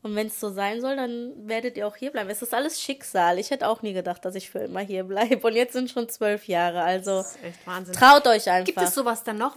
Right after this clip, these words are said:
Speaker 2: Wie, ich meine, du hattest ja echt Glück, ne?
Speaker 1: Mhm.
Speaker 2: Also so einen Job zu finden und dann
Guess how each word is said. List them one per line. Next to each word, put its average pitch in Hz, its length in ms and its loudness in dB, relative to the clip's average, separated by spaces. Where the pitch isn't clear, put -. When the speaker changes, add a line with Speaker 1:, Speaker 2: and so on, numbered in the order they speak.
Speaker 2:
Wie, 247 160 -8
ich 175 280 -12
meine, 277 140 -2
du 269 100 -2
hattest 277 220 -2
ja 269 60 -4
echt - 260 -8
Glück, 175 280 -8
ne? 226 180 -4
Speaker 1:
Mhm. 233 100 -2
Speaker 2:
Also 240 180 -2
so 233 140 -10
einen 226 140 -8
Job 262 220 -4
zu 262 100 -12
finden 262 580 -8
und 220 280 -12
dann 214 300 -6